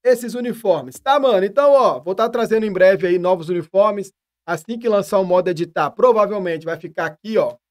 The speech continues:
nessa, nessa aba que tá embaixo do treino aí. É, estamos aguardando já faz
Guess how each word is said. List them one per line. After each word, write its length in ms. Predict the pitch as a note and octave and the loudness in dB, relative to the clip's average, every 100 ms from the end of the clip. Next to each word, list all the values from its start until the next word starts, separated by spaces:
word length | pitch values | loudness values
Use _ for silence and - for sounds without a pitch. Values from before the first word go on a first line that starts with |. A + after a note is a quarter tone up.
| _ _ - | _ _ -16
nessa, 440 | D3 E3 D3 C#3 C#3+ | -12 -8 -8 -8 -10
nessa 340 | C#3+ - C#3+ | -12 -10 -8
aba 180 | D3 D3 | -6 -8
que 80 | - | -8
tá 120 | C#3+ | -10
embaixo 300 | C3+ C3+ - | -10 -12 -12
do 140 | D3 | -16
treino 260 | D3+ D3 C#3 | -10 -8 -4
aí. 300 | D#3 G#3 - _ _ _ - | -6 -6 -12 _ _ _ -10
É, 180 | D#3+ E3+ | -8 -6
estamos 340 | E3 B3 B3 | -4 -4 0
aguardando 520 | B3 A3+ G#3 G#3 A#3 | 0 2 -2 -2 -4
já 140 | A3 G#3 | -4 -2
faz 320 | A3 A3 | -2 -4